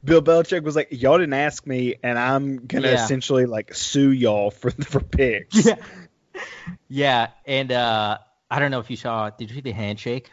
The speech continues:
Speaker 2: between Belichick and Bill O'Brien, uh,
Speaker 1: No.
Speaker 2: on Sunday night? Yeah.
Speaker 1: No.
Speaker 2: Bill, Bill Belichick was gonna, was walking right past him,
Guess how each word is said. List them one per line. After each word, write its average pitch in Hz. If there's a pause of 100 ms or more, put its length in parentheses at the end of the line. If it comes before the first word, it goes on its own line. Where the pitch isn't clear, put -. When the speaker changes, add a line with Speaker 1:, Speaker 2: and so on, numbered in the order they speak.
Speaker 2:
between 113 (180)
Belichick 113
and 107
Bill 113
O'Brien, 107 (400)
uh, 123
Speaker 1:
No. 113
Speaker 2:
on 113
Sunday 120
night? 165 (240)
Yeah. 117 (420)
Speaker 1:
No. 73 (160)
Speaker 2:
Bill, 151
Bill 151
Belichick 147
was 117
gonna, 110 (160)
was 117
walking 131
right 104
past 101
him, 98